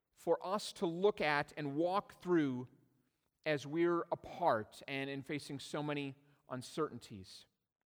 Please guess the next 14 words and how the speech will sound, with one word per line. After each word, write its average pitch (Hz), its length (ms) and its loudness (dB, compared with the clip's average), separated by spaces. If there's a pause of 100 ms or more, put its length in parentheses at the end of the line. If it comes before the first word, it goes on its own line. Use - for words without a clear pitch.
(960)
Yet, 147 240 0 (320)
here 160 220 -2
we 170 300 -4 (180)
are 165 500 4
<laughs> - 80 -14
again, 202 640 6 (1200)
just - 280 -4
like 214 260 10
last 226 400 12
week 208 200 0
where 220 180 10
some 208 200 -2
things 247 420 2
were 214 320 8